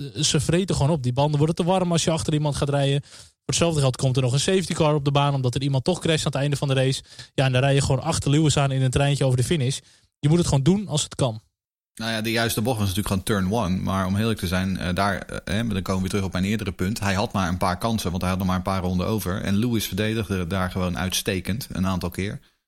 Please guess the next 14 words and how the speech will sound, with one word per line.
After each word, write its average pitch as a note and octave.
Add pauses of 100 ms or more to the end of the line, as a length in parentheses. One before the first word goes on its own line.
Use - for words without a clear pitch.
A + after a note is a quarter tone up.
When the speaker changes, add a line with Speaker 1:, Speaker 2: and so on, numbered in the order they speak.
(100)
Speaker 2:
Ehm, F2+
en G2+
dan G2+
mo-, G2+
dan A2+
kom B2
je A#2+
er G2+
uiteindelijk F#2
dus F#2
op -
turn F#2+
four A2+
uit. D#2